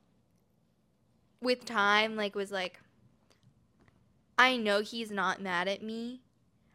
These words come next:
I think he was pissed at the world and just ha-, it just, like, could not go anywhere except to me.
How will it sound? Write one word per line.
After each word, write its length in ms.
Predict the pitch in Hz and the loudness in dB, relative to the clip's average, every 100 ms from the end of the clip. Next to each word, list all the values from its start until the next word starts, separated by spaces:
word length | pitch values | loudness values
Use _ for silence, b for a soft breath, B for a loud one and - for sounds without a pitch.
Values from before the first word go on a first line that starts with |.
| - | -2
I 120 | 226 | -2
think 140 | 240 233 | -2 -6
he 100 | 220 | -6
was 160 | 196 | -6
pissed 680 | - - 180 202 269 - - _ _ _ _ _ _ - | -10 -2 2 2 0 -10 -20 _ _ _ _ _ _ 0
at 200 | 190 - | 0 -2
the 80 | 180 | -10
world 540 | 185 175 185 226 262 b b - | -6 -2 0 -2 -4 b b -8
and 120 | 220 | -4
just 140 | 214 208 | -4 -4
ha-, 120 | 196 - | -4 4
it 240 | 214 - | 2 2
just, 160 | 202 196 | -8 -4
like, 180 | 202 185 _ _ _ _ | -6 -6 _ _ _ _
could 240 | - 262 | 0 0
not 280 | 214 185 190 | 2 0 -2
go 200 | 190 180 | -6 -6
anywhere 440 | 196 214 233 240 - | -6 -6 -2 0 0
except 420 | 185 - 190 - | -4 -6 -10 -10
to 120 | - | -14
me. 380 | 185 175 185 254 | -12 -10 -10 -12